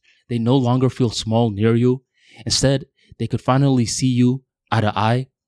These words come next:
And this is a sign of social intelligence. So if you enjoyed, uh, today's talk, uh, learn more social skills tips, uh, in my book, The Charisma King. You will learn more about listening skills,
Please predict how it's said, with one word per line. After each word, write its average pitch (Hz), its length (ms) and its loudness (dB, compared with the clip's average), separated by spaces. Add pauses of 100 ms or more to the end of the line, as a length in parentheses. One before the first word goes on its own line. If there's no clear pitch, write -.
(220)
And 107 140 -4
this 135 240 0
is 139 340 -2 (140)
a - 40 -8
sign 113 380 -2 (460)
of 104 100 -8
social 104 340 -4
intelligence. 90 720 -6 (720)
So - 80 -6
if 127 80 2
you 139 60 2
enjoyed, 147 360 0
uh, 120 100 -6
today's 131 460 -4
talk, 139 420 -2 (180)
uh, 107 220 -4 (120)
learn 127 340 0
more 123 220 2
social 123 340 -6
skills 113 380 -6
tips, - 380 -4 (340)
uh, 107 220 -2
in 120 200 2
my 107 140 2
book, 120 340 -2 (120)
The - 100 -8
Charisma 127 400 0
King. 131 320 -2 (220)
You 110 160 0
will 110 120 2
learn 113 220 2
more 107 220 0
about 101 320 0 (180)
listening 117 340 0
skills, 113 460 0